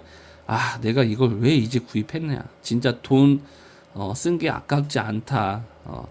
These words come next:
그러니까 제가, 저만 이 이야기를 하는 게 아니라, 이거 써보신 분들이 똑같이 얘기해요. "아, 제가 왜 이거를 이제 썼는지 진짜." 막 이런 <laughs> 얘기를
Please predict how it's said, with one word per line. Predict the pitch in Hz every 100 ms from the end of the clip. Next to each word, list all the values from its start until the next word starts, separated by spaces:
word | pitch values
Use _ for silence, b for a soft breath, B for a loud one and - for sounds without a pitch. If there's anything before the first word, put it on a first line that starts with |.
| - - - b b
그러니까 | 107
제가, | - 117 139 180 165 127
저만 | - 123 170 165
이 | 113 120
이야기를 | 110 113 127
하는 | 151 160
게 | 160
아니라, | 95 117 120 - B B B
이거 | 107 139 170 151
써보신 | 151 208 220 214 202
분들이 | 175 165 160 143
똑같이 | - - 214 -
얘기해요. | 113 95 -
"아, | 180 175
제가 | 143 127 185 185
왜 | 156 156
이거를 | 120 151 147
이제 | 113 135
썼는지 | 156 170 160 151 139 131
진짜." | 123 117 120 127 B B B
막 | 107
이런 | 117 165
<laughs> | 131
얘기를 | 143 131 156 131